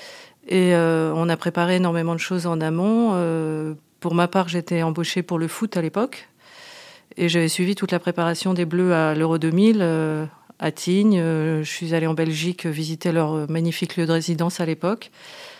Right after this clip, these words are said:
On avait en gros, euh, des budgets presque illimités pour faire tout ce qu'on avait envie de faire en termes de reportage,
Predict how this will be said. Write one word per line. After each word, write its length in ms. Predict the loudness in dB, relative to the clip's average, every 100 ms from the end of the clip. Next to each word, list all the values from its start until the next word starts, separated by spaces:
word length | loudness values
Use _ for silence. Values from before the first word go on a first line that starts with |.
| -20 -16
On 180 | 2 6 8
avait 260 | 8 6
en 140 | 6 4
gros, 360 | 2 4 4
euh, 380 | 4 4 2 0
des 140 | -2
budgets 320 | -2 -2 0 0
presque 320 | 0 -4 -2
illimités 500 | 2 4 4 6 4
pour 160 | 2
faire 220 | -2 -4 -2
tout 120 | -6
ce 60 |
qu'on 160 | 0 2
avait 160 | 2 0
envie 220 | -2 -4
de 80 | -4
faire 240 | 0 0
en 80 | 2
termes 180 | 0 0
de 80 |
reportage, 640 | -2 -2 -6 -2 -2 -2